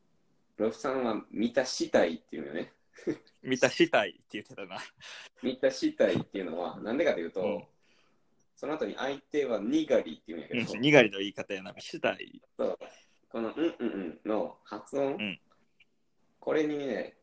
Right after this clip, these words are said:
Speaker 1: 最初から合わせていくよね。満たしたいと、み-、にがり。で、その後満たせない。
Speaker 2: うんうん。
Speaker 1: で、最後仕事させないっていうね。
Speaker 2: うん。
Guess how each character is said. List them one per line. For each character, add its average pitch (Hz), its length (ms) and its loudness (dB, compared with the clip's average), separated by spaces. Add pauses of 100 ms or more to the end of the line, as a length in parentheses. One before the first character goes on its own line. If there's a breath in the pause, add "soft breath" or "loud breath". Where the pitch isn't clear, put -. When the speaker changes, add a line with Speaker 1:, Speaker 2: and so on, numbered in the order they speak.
(300)
Speaker 1:
最 165 180 -6
初 160 140 -4
か 156 100 -2
ら 143 80 2
合 - 40 2
わ 139 60 -2
せ 135 80 -10
て 120 80 -4
い 110 60 -2
く 104 80 -8
よ 82 60 -8
ね。 85 340 -12
満 113 200 -6
た 120 100 2
し - 240 -2
た 92 120 4
い 82 160 0
と、 117 180 0
み-、 101 220 0
に 143 180 6
が 107 140 4
り。 - 240 -8
で、 113 60 -10
そ 135 100 -2
の 131 80 2
後 98 100 -2
満 113 200 0
た 123 120 2
せ 160 260 2
な 101 160 0
い。 73 160 -8
Speaker 2:
う 123 60 -6
ん 98 160 -6 (160)
う - 40 -12
ん。 - 80 -18 (260)
Speaker 1:
で、 127 100 -2 (300)
最 123 180 0
後 98 80 0
仕 120 160 -2
事 117 280 0
さ 117 180 -4
せ 160 240 2
な 117 180 2
い 73 140 -4
っ - 40 -10
て - 120 -10
い 80 60 -2
う 82 40 -4
ね。 92 180 -6
Speaker 2:
う 98 60 -6
ん。 90 120 -4